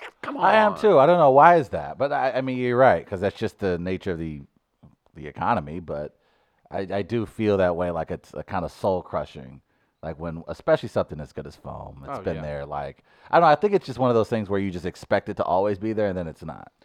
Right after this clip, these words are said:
Speaker 1: Yeah, that's right. I, I can think of, uh, a couple fun showcases. Uh, Ken Warner's showcase he did there that, uh, I, I saw. I don't, I can't
Speaker 3: Coffee
Speaker 1: remember who, but
Speaker 3: Break, and then
Speaker 1: Yeah.
Speaker 3: yeah, that's where, uh, Sorry Please Continue was originally.
Speaker 1: Oh, yeah.
Speaker 2: Oh,
Speaker 3: And then,
Speaker 2: wow.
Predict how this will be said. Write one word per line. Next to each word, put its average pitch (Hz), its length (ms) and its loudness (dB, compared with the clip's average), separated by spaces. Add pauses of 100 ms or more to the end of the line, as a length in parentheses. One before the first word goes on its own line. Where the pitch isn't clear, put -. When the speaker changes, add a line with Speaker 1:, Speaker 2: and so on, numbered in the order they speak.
(160)
Speaker 1:
Yeah, 143 200 2
that's 143 200 -2
right. 135 180 -2
I, 131 200 2 (100)
I 117 40 -6
can 113 160 -14
think 117 220 -12
of, 98 160 -12
uh, 87 240 -6
a 90 100 -14
couple 92 400 -10
fun 98 320 -12
showcases. 98 640 -12
Uh, 82 380 -12 (160)
Ken 95 260 -14
Warner's 123 360 -10
showcase 127 440 -14
he 127 100 -14
did 120 200 -12
there 117 280 -8
that, - 200 -12 (500)
uh, 78 460 -10 (200)
I, 87 140 -14 (100)
I 85 80 -18
saw. 80 880 -10
I - 80 -20
don't, - 100 -20
I 92 100 -20
can't 85 200 -16
Speaker 3:
Coffee 139 60 -10
Speaker 1:
remember 135 140 -10
who, 131 60 -16
but 85 60 -12
Speaker 3:
Break, 123 340 -12
and 113 140 -18
then 110 140 -14
Speaker 1:
Yeah. 175 240 -4 (640)
Speaker 3:
yeah, 139 80 -14
that's 160 220 -12
where, 175 220 -6
uh, 143 60 -6
Sorry 147 220 -12
Please 143 160 -18
Continue 135 300 -18
was 98 160 -18
originally. 90 480 -20 (180)
Speaker 1:
Oh, 104 180 -4
yeah. 85 280 -12
Speaker 2:
Oh, 123 100 0
Speaker 3:
And 92 100 0
then, 76 80 -4
Speaker 2:
wow. 95 320 -4